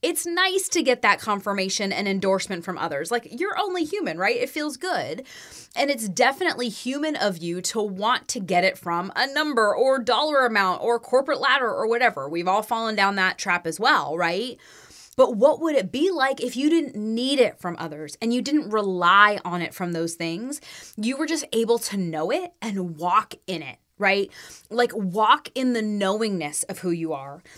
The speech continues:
and walk in the knowingness of your worthiness. And again, that you don't have to earn it. It's just yours to receive and to feel worthy of receiving, okay? That is what I mean by self-endorsement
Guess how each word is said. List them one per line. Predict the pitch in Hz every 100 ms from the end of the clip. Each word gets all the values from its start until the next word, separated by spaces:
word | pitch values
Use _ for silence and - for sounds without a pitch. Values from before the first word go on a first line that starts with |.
| -
and | - 240 208
walk | 208 220 240 247
in | 247
the | 226
knowingness | 214 214 202 233 233 196 170 -
of | 196 185
your | 190
worthiness. | 170 175 185 175 131 156 -
And | 233 220
again, | 214 220 254 214
that | -
you | 175
don't | 160 233
have | 208 -
to | - 160
earn | 165
it. | 247 392 - _ - _ -
It's | 202 -
just | 240 180
yours | 185 202 247 269
to | - 220
receive | 202 - 175 175 240 -
and | 190
to | 180
feel | - 185 175
worthy | 160 175 175 180 -
of | 170
receiving, | 156 156 156 - - _
okay? | 180 202 185 - - - 180
That | 233 233 254 269
is | 269 247
what | 208 226
I | 208
mean | 190 175 220
by | 190 180
self-endorsement | 196 180 185 170 156 - 262 302